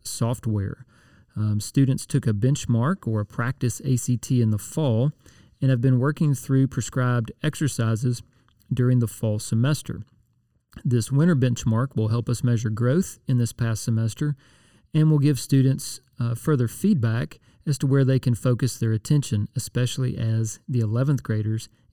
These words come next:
anticipate the in-school A C T later this spring. We know how much a solid A C T score can do for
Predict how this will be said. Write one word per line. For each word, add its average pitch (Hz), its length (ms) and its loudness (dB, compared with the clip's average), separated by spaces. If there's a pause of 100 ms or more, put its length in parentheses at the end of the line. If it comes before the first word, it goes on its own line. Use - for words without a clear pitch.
anticipate 113 800 -2
the 110 340 -4
in-school 160 500 2
A 120 140 0
C 120 180 -2
T 107 420 -4 (380)
later 110 380 0
this 101 220 -4
spring. 120 640 -2 (520)
We 113 140 0
know 110 280 2
how 113 200 0
much 117 380 -2
a 120 120 -4
solid 120 380 0
A 113 100 0
C 123 200 -2
T 131 240 2
score 135 400 0
can 131 340 2
do 123 240 2
for 110 460 -2